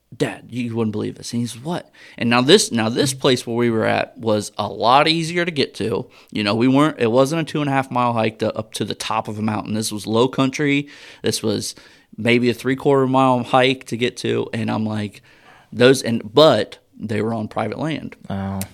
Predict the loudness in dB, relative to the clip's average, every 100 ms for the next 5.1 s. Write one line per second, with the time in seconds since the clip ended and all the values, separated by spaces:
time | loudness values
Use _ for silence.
0 | -8 0 2 6 4 4 2 4 4 2
1 | -2 -2 0 0 0 -6 -6 -4 -2 -4
2 | -6 -4 0 2 2 2 2 2 0 -4
3 | -8 -8 -4 -4 -4 -4 -4 -6 -6 -4
4 | -4 -4 -6 -6 -8 -8 -10 -10 -8 -8